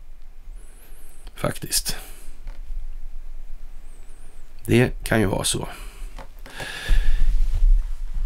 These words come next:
Vi får väl gissa på att strategerna i Kreml kan spela schack. Och det är väl det vi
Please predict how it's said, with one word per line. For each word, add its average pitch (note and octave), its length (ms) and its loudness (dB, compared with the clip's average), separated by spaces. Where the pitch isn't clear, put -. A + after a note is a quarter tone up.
Vi B2+ 460 6
får C3+ 240 4
väl B2 220 4
gissa D3 460 4
på G#2 440 0
att - 360 -2
strategerna A2+ 960 -2
i G#2+ 40 -6
Kreml G2 580 -4
kan F#2 120 -6
spela F#2+ 260 -6
schack. - 600 -8
Och G2 540 -2
det A2+ 100 0
är A2+ 40 6
väl A2+ 160 4
det G2 340 2
vi G2 380 -4